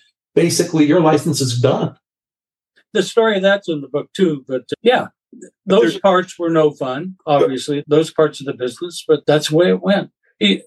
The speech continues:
Speaker 2: I, maybe it all ended for me as far as making cards, but the next part of my life started.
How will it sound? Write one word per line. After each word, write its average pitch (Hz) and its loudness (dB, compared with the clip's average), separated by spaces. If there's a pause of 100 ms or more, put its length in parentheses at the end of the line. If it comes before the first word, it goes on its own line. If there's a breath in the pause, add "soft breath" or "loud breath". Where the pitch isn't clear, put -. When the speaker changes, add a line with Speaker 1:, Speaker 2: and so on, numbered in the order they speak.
Speaker 2:
I, 160 4
maybe 160 4
it 160 6
all 151 2
ended 170 -2
for 180 -4
me 180 0
as - -8
far 147 -2
as 139 -4
making 147 -4
cards, 165 -4 (560)
but 147 0
the 151 4
next 151 0
part 156 2
of 143 -4
my 139 2
life 214 -2
started. 110 -6